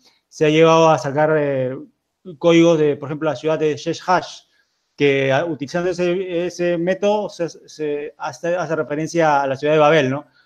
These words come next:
Son códigos ahí secretos que, que han, han, han utilizado los, los escritores de la Biblia para, para reflejar después un mensaje que probablemente en el futuro se,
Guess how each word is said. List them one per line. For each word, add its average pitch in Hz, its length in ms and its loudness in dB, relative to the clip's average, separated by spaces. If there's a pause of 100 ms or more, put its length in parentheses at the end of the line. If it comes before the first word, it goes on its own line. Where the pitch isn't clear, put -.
(140)
Son 160 220 -2
códigos 175 380 4
ahí 165 180 2
secretos 165 420 -2
que, 135 480 -4 (800)
que 147 100 0
han, 156 240 0
han, 160 600 -2
han 160 160 -4
utilizado 160 540 2
los, 135 460 0 (100)
los 147 140 -10
escritores 147 380 4
de 175 60 6
la 165 100 6
Biblia 180 340 4
para, 135 480 0
para 127 260 -4
reflejar 127 400 -8
después 147 300 -6
un 151 80 -8
mensaje 139 760 -8 (640)
que 143 120 -4
probablemente 165 880 4
en 143 60 -6
el 139 100 -4
futuro 165 440 0
se, 139 420 -8